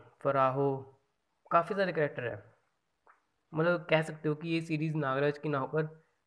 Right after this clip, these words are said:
villains को सेटअप करने वाली series है।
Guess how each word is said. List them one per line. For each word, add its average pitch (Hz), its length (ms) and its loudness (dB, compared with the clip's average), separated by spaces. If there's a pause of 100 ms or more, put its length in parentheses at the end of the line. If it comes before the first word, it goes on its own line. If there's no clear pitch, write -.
(120)
villains 151 340 2
को 160 320 -2
सेटअप 156 360 -2
करने 147 220 2
वाली 143 180 0
series 120 360 -6
है। 107 280 -8